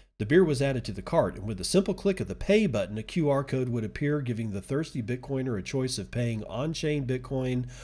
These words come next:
or via Lightning. And just like that, in a few seconds, gatherers at the event were using Strike, Breeze, Muun with two U's, or Blue Wallet to make their first Lightning Network beer purchase.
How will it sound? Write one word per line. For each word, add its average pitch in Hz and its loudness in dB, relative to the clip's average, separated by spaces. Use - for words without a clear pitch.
or 123 2
via 110 0
Lightning. 92 -2
And 82 -8
just 110 -4
like 151 0
that, 147 -4
in 101 -2
a 90 -4
few 120 0
seconds, - -2
gatherers 131 2
at 120 -2
the 143 0
event 120 0
were 101 -2
using 98 -2
Strike, 143 -2
Breeze, 113 0
Muun 117 2
with 87 -6
two 110 -2
U's, 90 -2
or 127 4
Blue 131 4
Wallet 104 2
to 107 -6
make 110 0
their 104 -2
first 123 -2
Lightning 117 0
Network 104 -2
beer 95 -2
purchase. 117 -6